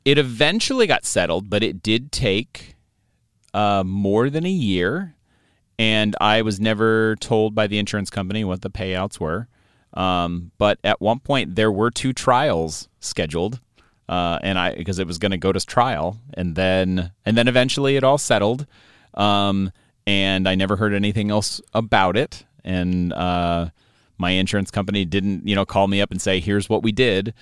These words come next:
Um, so I don't know what the resolution was, that it was resolved and that they did not go to trial and there was some sort of settlement with the insurance company.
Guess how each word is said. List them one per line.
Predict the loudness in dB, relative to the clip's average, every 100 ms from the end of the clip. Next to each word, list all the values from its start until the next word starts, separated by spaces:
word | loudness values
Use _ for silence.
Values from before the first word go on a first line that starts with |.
| -20 _ _ -10
Um, | -6 -4 -4
so | -2 2
I | 2
don't | 2 0
know | 2 4
what | 2 0 -4
the | 0 4
resolution | 4 2 2 2 2 2
was, | 2 2
that | 0
it | -2
was | -2 -4
resolved | -6 2 4 4 2 -4 -8 -20 _ _ -8
and | -4 0
that | 0 0 _ -6
they | -4
did | 0 0 2
not | 0
go | 0 -4
to | -4
trial | -8 -8 -8 -8 -10 _ _ _ -10
and | -4
there | -2
was | -2
some | 0 2 2 2
sort | 0 -2
of | -4
settlement | -4 -4 -6 -8 -12 -18 _ _ _ -10
with | -8
the | -4 -2
insurance | -2 -4 -6 -8
company. | -10 -10 -10 -12